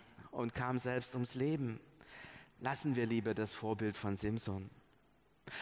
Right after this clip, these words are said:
Da fällt einem ja immer noch der König David ein, ist ja auch ein großes Vorbild, ja, den Riesen Goliath hat er besiegt. Allerdings das Problem war,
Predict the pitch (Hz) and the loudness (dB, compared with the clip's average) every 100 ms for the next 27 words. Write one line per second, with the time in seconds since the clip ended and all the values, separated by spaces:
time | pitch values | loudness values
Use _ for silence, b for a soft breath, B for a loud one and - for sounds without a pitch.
0 | B - - 254 247 220 220 254 254 240 | B 0 2 0 0 0 2 2 2 0
1 | 220 214 220 220 - 180 226 233 214 247 | 0 0 0 2 2 2 2 2 0 -2
2 | 240 208 190 214 233 202 240 233 220 - | -2 -2 -2 0 -2 0 -2 -2 -4 -2
3 | 233 247 254 214 214 190 170 226 208 190 | -2 0 0 0 2 2 2 0 -2 0
4 | - 226 233 233 254 214 208 185 - 226 | 2 2 2 0 0 0 0 0 0 -2
5 | 277 - B B - 226 240 254 226 - | -2 -6 B B -2 0 0 0 -4 -2
6 | 190 180 214 254 202 214 247 | -2 2 2 2 0 0 -2